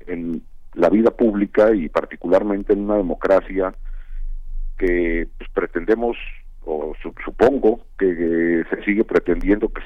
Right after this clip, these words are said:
sea una democracia bajo reglas civiles? La fuga civil se está dando y no hay partido político, porque, eh, cuando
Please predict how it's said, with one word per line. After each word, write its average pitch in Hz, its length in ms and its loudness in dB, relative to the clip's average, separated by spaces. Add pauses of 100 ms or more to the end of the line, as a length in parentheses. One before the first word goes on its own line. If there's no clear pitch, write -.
sea 95 120 8
una 92 340 -2
democracia 92 840 -2 (300)
bajo 73 640 -4
reglas 98 400 2
civiles? 123 420 0 (1120)
La 107 240 4
fuga 147 260 2 (100)
civil 123 340 -4
se 110 60 -2
está 104 200 4
dando 101 500 2 (600)
y - 100 -2
no 107 180 2
hay 131 100 4
partido 117 440 2
político, 110 560 -2
porque, 87 560 -2 (400)
eh, 95 540 2
cuando 92 320 2